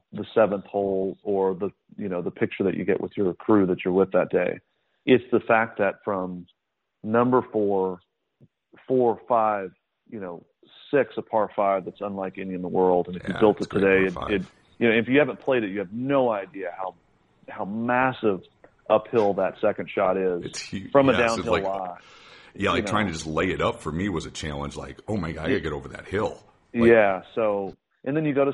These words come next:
Speaker 1: seven, and then you've got the cool, one of the coolest shots in golf is eight, and then,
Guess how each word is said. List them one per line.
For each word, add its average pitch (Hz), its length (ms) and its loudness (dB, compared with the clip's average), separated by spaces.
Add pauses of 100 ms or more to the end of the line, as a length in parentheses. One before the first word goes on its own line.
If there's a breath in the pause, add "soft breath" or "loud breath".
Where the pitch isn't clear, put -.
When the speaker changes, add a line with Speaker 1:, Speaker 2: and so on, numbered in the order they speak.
Speaker 1:
seven, 107 320 2
and 104 80 -6
then 110 100 -4
you've 117 100 -4
got 117 160 0
the 107 60 -10
cool, 117 320 -2
one 113 200 -4
of 101 60 -4
the - 60 -20
coolest 110 220 0
shots 107 260 2
in 107 80 -6
golf 98 280 2
is 98 140 -8
eight, 101 380 -2
and 101 100 -2
then, 98 280 2